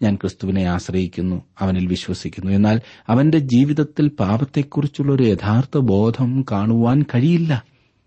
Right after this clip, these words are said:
അത് ഇന്നത്തെ സഭാജീവിതത്തിൽ കാണുന്നില്ല. ആരാധനകളിൽ അനുതാപത്തിന്റെ പ്രാർത്ഥന ആർക്കാണ്ടു വേണ്ടി ചൊല്ലുന്നതല്ലാതെ ആർക്കാണ് അനുതാപമുള്ളത്? ഒരു പാപി,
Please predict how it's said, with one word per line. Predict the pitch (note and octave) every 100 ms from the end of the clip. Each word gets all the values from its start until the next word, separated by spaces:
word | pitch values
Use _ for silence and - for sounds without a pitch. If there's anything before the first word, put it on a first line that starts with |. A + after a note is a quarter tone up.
| _ _ _ _ -
അത് | C#3 D#3+ F3 G#3 _ _ _ -
ഇന്നത്തെ | B2 D3+ D3 D#3+
സഭാജീവിതത്തിൽ | - A2 G#2+ C3 D3 B2 C#3 D3 D3 D#3+ D#3 C#3
കാണുന്നില്ല. | C#3+ E3+ E3+ D#3+ B2+ _ _ _ _ _ G#2
ആരാധനകളിൽ | G#2 G#2 G2 G2+ G2+ G2+ F#2+ - _ _ _ _ _ _ -
അനുതാപത്തിന്റെ | G#2+ G#2 G#2+ A2 A2 - G#2+
പ്രാർത്ഥന | F#2+ F#2 G#2 - G#2 F2+ F2 -
ആർക്കാണ്ടു | F2+ F#2+ - G#2 G#2 A2
വേണ്ടി | A2+ A2+ A2+
ചൊല്ലുന്നതല്ലാതെ | A2+ _ - F#2 G2+ A2+ G#2+ F2+ F#2 G2+ G#2+ G#2
ആർക്കാണ് | F2 G#2 - G#2+ A2
അനുതാപമുള്ളത്? | F2 F#2 G2+ G#2+ C3 B2+ C3+ D3 - _ _ _ _ _ _ _ _ _ _ _
ഒരു | G2
പാപി, | F2 F#2 G2 A2 F2+